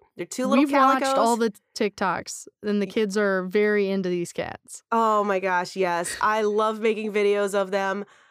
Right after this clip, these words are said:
Speaker 1: They are adorable. I'm sure there's, by the time this airs, there's gonna be probably a hundred cat videos on there.
Speaker 2: <laughs>
Speaker 1: They are so cute. It's been a really long time since I've had cats, but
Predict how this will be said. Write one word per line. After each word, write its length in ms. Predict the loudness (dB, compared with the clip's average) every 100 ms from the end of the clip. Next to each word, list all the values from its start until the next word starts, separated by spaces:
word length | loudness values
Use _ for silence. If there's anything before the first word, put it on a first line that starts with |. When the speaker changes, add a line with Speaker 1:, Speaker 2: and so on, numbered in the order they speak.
| _ _ _ -4
Speaker 1:
They 180 | 0 2
are 140 | 0
adorable. 760 | 0 0 2 2 2 2 2 0
I'm 160 | -4
sure 240 | -4 -4 0
there's, 320 | -2 -2 -8
by 240 | -6 -4
the 60 | -4
time 280 | -2 -2 0
this 180 | -2 -2
airs, 300 | -2 0 0
there's 160 | -2 -4
gonna 160 | -2 -2
be 160 | -4
probably 680 | -4 -4 -4 -4 -2 -2 -4 -6 _ -2
a 160 | 0
hundred 720 | -2 -2 0 0 0 0 0 -4 _ _ _ _ -8
cat 340 | -4 -2 -2
videos 480 | -2 2 4 4 4
on 220 | 0 2
there. 240 | 2 0
Speaker 2:
<laughs> 0 |
Speaker 1:
They 160 | 0 0
are 100 | 0
so 280 | -2 -2 -2
cute. 340 | 0 0 0 -4 -18 -8
It's 140 | -2
been 160 | 0 2
a 40 |
really 200 | 2 2
long 180 | 2 0
time 220 | -2 -4
since 160 | -4 -6
I've 80 |
had 240 | -4 -6 -6
cats, 560 | -4 -2 -2 -6 -14 -14 -20 -20 _ -16
but 600 | -4 0 0 0 -2